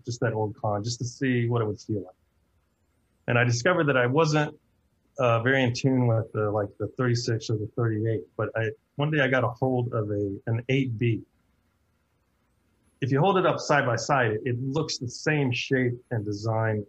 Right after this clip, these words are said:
as, uh, a thirty-six. But the thirty-six is nickel plated,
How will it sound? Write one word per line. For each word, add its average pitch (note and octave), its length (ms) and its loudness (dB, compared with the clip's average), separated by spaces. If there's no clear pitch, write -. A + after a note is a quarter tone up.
as, F#2 400 -14
uh, F#2+ 220 -8
a A2+ 80 -4
thirty-six. G#2 880 -6
But G#2 140 -4
the A#2+ 60 -2
thirty-six C3 500 0
is G#2 240 -4
nickel B2+ 300 2
plated, A2+ 540 0